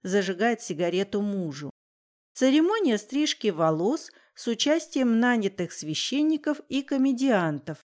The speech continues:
приём новых гостей, обед на двести человек – рок-н-ролл и танцы до полуночи,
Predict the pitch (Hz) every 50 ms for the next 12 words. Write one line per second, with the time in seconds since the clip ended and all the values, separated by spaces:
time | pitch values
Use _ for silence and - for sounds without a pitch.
0 | _ _ _ _ _ _ _ _ _ _ - 247 269 269 302 370 359 302 196 165
1 | 165 175 185 185 190 180 214 240 214 - 247 247 254 247 - - - 254 247 240
2 | 247 _ _ _ _ _ _ _ _ 214 226 226 330 392 403 403 - - 339 359
3 | 370 269 202 175 170 190 196 180 175 180 - - 190 175 - - 190 180 190 185
4 | 180 180 175 170 165 - _ _ _ _ _ _ _ _ _ - 214 214 254 269
5 | 262 - 269 240 226 226 220 247 277 294 285 254 233 220 - _ 233 233 269 277
6 | 269 - - 190 160 180 - - 175 165 160 156 170 180 214 233 254 247 - -
7 | - 254 254